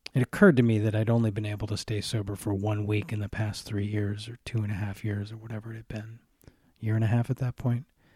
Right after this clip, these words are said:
Felt like fucking forever. And it certainly felt like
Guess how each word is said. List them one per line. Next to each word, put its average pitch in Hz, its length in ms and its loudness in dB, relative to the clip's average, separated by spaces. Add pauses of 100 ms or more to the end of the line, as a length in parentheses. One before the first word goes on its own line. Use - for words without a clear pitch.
(180)
Felt - 300 -10
like 107 120 -10
fucking 101 400 -8
forever. 98 520 -4 (760)
And 123 100 2
it - 40 -8
certainly 98 340 -2
felt - 260 -6
like 101 160 -2